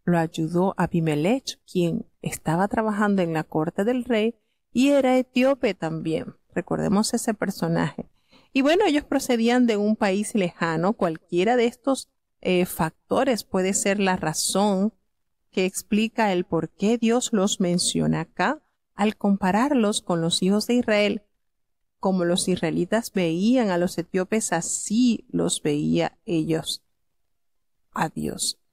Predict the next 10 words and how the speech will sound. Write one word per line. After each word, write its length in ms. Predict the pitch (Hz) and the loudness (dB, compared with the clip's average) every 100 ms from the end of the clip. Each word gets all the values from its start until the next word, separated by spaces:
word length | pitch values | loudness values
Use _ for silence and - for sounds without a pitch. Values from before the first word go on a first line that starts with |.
| - | -6
yo 220 | - 214 | 0 2
no 160 | 226 233 | 2 0
podía 640 | - 185 185 196 226 277 | -2 -2 -2 -2 0 2
reclamar 560 | 233 190 - 175 170 175 | 0 -2 -2 0 2 2
una 180 | 196 190 | 2 0
oposición, 800 | 190 175 - 175 - 180 175 156 | -2 -4 -4 -2 -2 0 0 0
ya, 400 | 151 165 226 - _ _ _ - | 0 2 0 -2 _ _ _ -12
ya 500 | 165 170 165 190 190 | -4 0 2 0 0
no 240 | - 196 208 | 2 2 2
podía 640 | - 226 196 240 403 311 | 0 -2 0 0 0 0